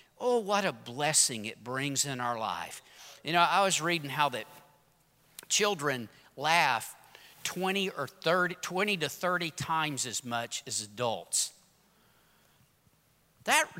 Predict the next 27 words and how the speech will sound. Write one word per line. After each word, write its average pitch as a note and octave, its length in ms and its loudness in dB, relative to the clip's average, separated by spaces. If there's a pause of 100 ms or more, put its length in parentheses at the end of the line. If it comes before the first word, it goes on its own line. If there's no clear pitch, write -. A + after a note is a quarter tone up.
(120)
that D4 200 6
just C#4 240 2
really G3+ 300 2
bothers A3+ 500 0
me. G2 220 -10 (760)
<laughs> - 720 -20
I, - 320 2 (460)
I D#4 180 6
wanna G3+ 220 4
laugh C#4+ 400 6
a F3 60 4
whole C#3 220 0
lot A2+ 220 2
more. A2 240 -4
How E3+ 100 0
about F#3+ 280 2
you? G3+ 320 -4 (720)
And G#3 80 6
let B3 140 8
me D#4 100 4
tell D4 240 8
you A#3+ 140 4
one A#3 260 4
of G#3 140 4
the A3 60 0
great A3 280 0
hindrances. G3 960 -2